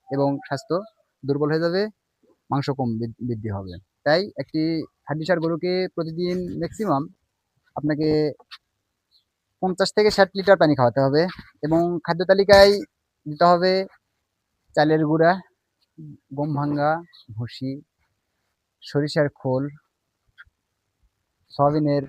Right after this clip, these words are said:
কেক, এ ধরনের খাবার মিশ্রণ করে প্রতিদিন একটি গরুকে দানাদার খাদ্য হিসাবে চার থেকে ছয় কেজি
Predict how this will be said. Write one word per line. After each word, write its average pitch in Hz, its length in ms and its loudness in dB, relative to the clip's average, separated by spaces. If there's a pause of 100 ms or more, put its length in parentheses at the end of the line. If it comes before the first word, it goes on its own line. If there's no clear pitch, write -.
(300)
কেক, 123 260 -4 (760)
এ 139 60 -10
ধরনের 170 420 0 (340)
খাবার 143 300 -2 (120)
মিশ্রণ 151 380 -4 (140)
করে 135 200 -4 (680)
প্রতিদিন 160 400 -4 (720)
একটি - 180 -10
গরুকে 151 340 -2
দানাদার 139 360 -2
খাদ্য 135 280 -6
হিসাবে 147 320 -2 (2250)
চার 156 160 0 (100)
থেকে 185 200 -2
ছয় 160 220 0
কেজি 113 280 -2